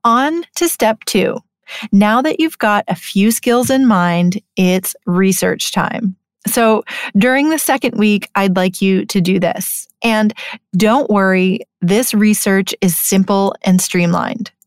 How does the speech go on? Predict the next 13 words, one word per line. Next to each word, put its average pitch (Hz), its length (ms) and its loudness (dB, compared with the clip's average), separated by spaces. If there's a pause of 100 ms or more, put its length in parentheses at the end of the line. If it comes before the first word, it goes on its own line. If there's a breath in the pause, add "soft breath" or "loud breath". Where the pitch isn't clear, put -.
(100)
First, - 520 -6 (300 loud breath)
I 240 60 2
want 254 220 2
you 392 100 0
to - 140 -2
ask 220 320 -2
some 208 340 0
of 196 120 0
your 196 140 0
favorite 202 640 -2 (100)
business 196 380 2
owners 170 500 0
or 196 260 0